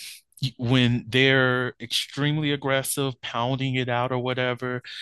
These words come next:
and they're trying to run away or something like that, they make it seem as though, oh, it's sexy to pull somebody back while they're trying to run away, or that,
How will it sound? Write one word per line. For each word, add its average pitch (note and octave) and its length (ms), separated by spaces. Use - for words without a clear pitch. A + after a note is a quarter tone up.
and A#2 360
they're B2 480
trying B2 400
to B2+ 160
run A#2+ 340
away A#2+ 500
or A2 200
something B2+ 400
like A#2 180
that, B2 380
they A2+ 100
make A#2+ 300
it A2 80
seem B2 320
as A2+ 100
though, A2 220
oh, A#2 80
it's A2 160
sexy C#3+ 680
to A2+ 280
pull D#3 240
somebody C#3 480
back B2 560
while B2 240
they're C3+ 160
trying C3 320
to - 140
run C3 200
away, B2+ 320
or A#2 320
that, A2 300